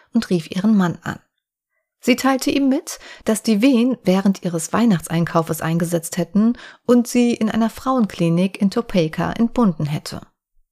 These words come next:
Sie bat ihn, sie auf einem Parkplatz in der Nähe der Klinik abzuholen. Ihre Kinder sollten ihr Auto abholen und zurück nach Hause fahren. Bobbys Mutter machte sich zur selben Zeit große Sorgen,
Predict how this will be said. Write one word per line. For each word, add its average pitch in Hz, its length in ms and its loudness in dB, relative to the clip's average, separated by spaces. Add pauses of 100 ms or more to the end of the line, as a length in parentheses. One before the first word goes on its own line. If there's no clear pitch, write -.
(300)
Sie 196 160 2
bat 175 380 -2
ihn, 240 200 2 (220)
sie - 180 0
auf 208 140 -2
einem 190 240 0
Parkplatz 175 500 -4
in 180 60 2
der 170 100 0
Nähe 165 220 0
der 160 100 -4
Klinik 202 400 0
abzuholen. - 600 -10 (920)
Ihre 175 220 -2
Kinder 226 480 0 (220)
sollten 247 340 0
ihr 262 160 -2
Auto 190 240 -4
abholen 190 460 -2
und 277 200 -6
zurück - 320 -6
nach 226 140 -4
Hause 185 260 -2
fahren. - 360 -10 (1500)
Bobbys 208 320 2
Mutter 226 420 2
machte 240 320 0
sich 226 180 0
zur 214 140 -2
selben 196 320 2
Zeit 165 340 -4
große 180 380 -4
Sorgen, 180 520 0